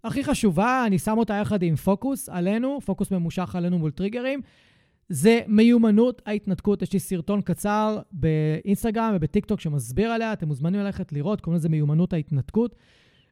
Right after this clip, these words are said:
ואנחנו רוצים ללמד את הכלב שלנו להתנתק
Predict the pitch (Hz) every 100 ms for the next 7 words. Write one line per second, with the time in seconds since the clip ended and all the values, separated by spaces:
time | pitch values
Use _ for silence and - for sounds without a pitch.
0 | 151 120 143 180 185 185 185 _ _ _
1 | _ _ _ - 214 240 269 277 262 -
2 | 233 233 202 190 202 208 180 165 - 165
3 | 160 170 175 175 196 202 151 127